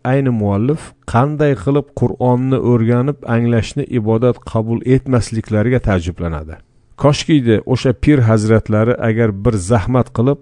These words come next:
Qur'onni ochib ko'rsa, Qur'onni anglash uchun yetmish ikki va yana sakkiz ilm shart qilinmaganini ko'rardi. Ammo koshkiydi. Axir Qur'onni anglay olmaydi-ku.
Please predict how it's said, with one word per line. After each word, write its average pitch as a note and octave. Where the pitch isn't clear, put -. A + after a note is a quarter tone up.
Qur'onni A#2+
ochib A2+
ko'rsa, A2
Qur'onni A#2
anglash B2
uchun C#3+
yetmish A#2+
ikki -
va G2
yana A#2+
sakkiz -
ilm C3+
shart B2
qilinmaganini G#2+
ko'rardi. A2
Ammo G2+
koshkiydi. F#2+
Axir G#2+
Qur'onni B2
anglay A#2
olmaydi-ku. B2